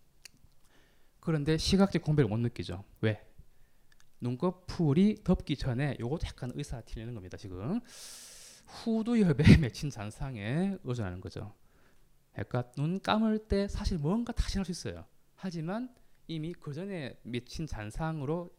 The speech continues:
연속성으로 보는 거죠. 그걸 우리 믿는 겁니다.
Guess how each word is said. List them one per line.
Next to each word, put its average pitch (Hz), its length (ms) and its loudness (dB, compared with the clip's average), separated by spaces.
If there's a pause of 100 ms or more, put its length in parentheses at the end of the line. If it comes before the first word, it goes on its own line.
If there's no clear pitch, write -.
연속성으로 131 520 -4
보는 98 180 -10
거죠. 98 320 -12 (1120)
그걸 151 160 -6
우리 127 140 -4
믿는 104 220 -2
겁니다. 92 320 -8